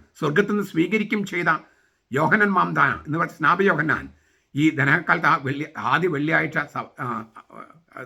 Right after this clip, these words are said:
തിരുനാൾ ആഘോഷിക്കുന്നത് അദ്ദേഹത്തിൻ്റെയാണ്, സ്നാപക യോഹന്നാൻ്റെയാണ്. തുടർന്നുള്ള വെള്ളിയാഴ്ചകളിൽ മിശിഹായുടെ ദൈവമഹത്വം നേരത്തെ പറഞ്ഞതുപോലെ സ്വജീവിതത്തിൽ അനുഭവിച്ചറിഞ്ഞ അവിടുത്തെ ധീര രക്തസാക്ഷികളായിരുന്ന, ധീര ര-, രക്തസാക്ഷികളായ വിശുദ്ധരെ ഓർക്കുകയാണ്. ദനഹക്കാലത്തിൽ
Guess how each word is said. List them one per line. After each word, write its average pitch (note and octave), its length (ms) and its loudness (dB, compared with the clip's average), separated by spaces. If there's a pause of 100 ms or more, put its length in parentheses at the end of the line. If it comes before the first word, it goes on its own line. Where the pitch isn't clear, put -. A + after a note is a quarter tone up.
(120)
തിരുനാൾ D#3 340 -2
ആഘോഷിക്കുന്നത് C3 400 -6
അദ്ദേഹത്തിൻ്റെയാണ്, A2 520 -6 (320)
സ്നാപക A#2+ 320 -4
യോഹന്നാൻ്റെയാണ്. G2+ 520 -6 (1500)
തുടർന്നുള്ള D#3 380 2
വെള്ളിയാഴ്ചകളിൽ E3+ 560 0 (380)
മിശിഹായുടെ E3 420 0
ദൈവമഹത്വം F3 460 2 (340)
നേരത്തെ D3+ 240 -2
പറഞ്ഞതുപോലെ C#3+ 480 -2 (580)
സ്വജീവിതത്തിൽ F#3 560 4
അനുഭവിച്ചറിഞ്ഞ E3 600 0
അവിടുത്തെ D#3+ 280 -4
ധീര D#3+ 160 -6 (100)
രക്തസാക്ഷികളായിരുന്ന, D3 800 -6 (480)
ധീര D3 140 0 (140)
ര-, B2+ 120 -10 (180)
രക്തസാക്ഷികളായ C#3+ 600 -4 (120)
വിശുദ്ധരെ C3+ 360 -8 (320)
ഓർക്കുകയാണ്. - 440 -8 (800)
ദനഹക്കാലത്തിൽ G3+ 560 2